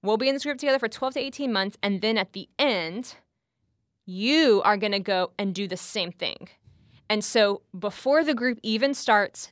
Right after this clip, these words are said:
the people know, "This is what we're gonna do. This is the point. And when this is done, I'm gonna go out and do this." And the way that they prepared the people to go out and, um, and disciple was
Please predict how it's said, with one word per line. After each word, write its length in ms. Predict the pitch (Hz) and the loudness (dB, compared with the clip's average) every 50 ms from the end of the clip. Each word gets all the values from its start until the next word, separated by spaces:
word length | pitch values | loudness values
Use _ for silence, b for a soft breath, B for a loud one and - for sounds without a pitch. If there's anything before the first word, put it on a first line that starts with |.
| _ | _
the 100 | - 196 | -6 -6
people 500 | 190 - - - 269 262 262 233 214 208 | -6 -6 -6 -6 -6 -4 -2 -2 -2 -2
know, 720 | 196 190 196 208 247 277 285 254 208 185 175 175 170 175 190 b b b _ - | -2 -2 -2 0 2 4 4 6 4 4 2 2 0 -2 -4 b b b _ -12
"This 420 | 175 175 196 269 359 349 - - | -4 2 4 4 4 4 2 0
is 160 | 339 311 247 | -2 -2 0
what 280 | 240 220 220 226 220 - | 0 2 4 2 2 2
we're 160 | 220 220 214 | 0 -2 0
gonna 300 | 190 208 208 202 202 196 | 0 0 0 2 0 0
do. 380 | 190 175 202 151 101 80 85 107 | 2 0 0 0 -2 -4 -8 -4
This 260 | 170 190 220 226 - | -2 -2 -2 -2 -2
is 240 | 269 269 240 202 196 | -4 -6 -6 -4 -2
the 120 | 185 220 | -2 -2
point. 440 | 208 - - 269 196 165 165 156 - - _ _ _ _ | -2 0 0 0 0 0 -2 -6 -10 -14 _ _ _ _
And 200 | - 208 196 196 - - | 0 0 0 -2 -4 -6
when 300 | 180 185 214 226 240 247 | -4 -2 0 0 2 4
this 180 | 262 269 - | 2 2 2
is 100 | 302 240 | -2 -4
done, 260 | - 214 196 190 185 - _ _ - | 0 0 0 0 0 -4 _ _ 2
I'm 300 | 202 226 247 254 262 247 | 4 4 4 4 4 2
gonna 220 | 220 226 202 196 | 2 0 0 0
go 220 | 190 180 202 190 185 | 0 0 0 2 2
out 140 | 175 175 - | 2 2 2
and 180 | - 190 190 180 | -2 -4 -6 -6
do 160 | 185 214 214 | -4 -4 -4
this." 220 | 185 - - - B B B B B - | -4 -4 -6 -10 B B B B B -8
And 140 | 202 196 185 | -6 -4 -2
the 80 | 185 185 | -2 0
way 260 | 185 220 247 277 302 | 2 2 4 4 4
that 180 | 269 220 196 | 2 0 0
they 120 | 208 196 180 | -2 -4 -4
prepared 880 | - - - 165 - - - - 285 349 381 277 196 175 170 170 - 185 | -4 -6 -8 -10 -10 -12 -8 -2 0 2 4 4 4 2 0 -4 -6 -8
the 100 | 170 185 | -8 -8
people 340 | 185 - - 233 220 208 202 | -8 -6 -6 -6 -6 -6 -6
to 140 | - - 202 | -6 -6 -8
go 320 | 180 - - 185 185 190 - | -8 -4 -4 -2 -2 -2 0
out 440 | - 214 202 185 185 185 - - b b b b b b b b - | 0 2 2 2 2 0 -2 -6 b b b b b b b b -8
and, 400 | 202 202 190 185 180 180 190 175 175 - | -4 -4 -2 -2 -2 -2 -4 -6 -6 -4
um, 420 | 196 196 185 175 160 175 180 170 - _ _ _ _ _ _ _ _ _ _ _ _ _ _ | -2 0 0 0 -2 -4 -6 -10 -14 _ _ _ _ _ _ _ _ _ _ _ _ _ _
and 160 | - 226 214 185 | -2 -2 -2 -2
disciple 580 | 202 - - 269 277 339 - 196 185 185 - - | -4 -2 0 0 0 0 0 0 -2 -2 -2 -4
was 360 | 190 185 208 196 196 - | -2 0 0 0 0 -2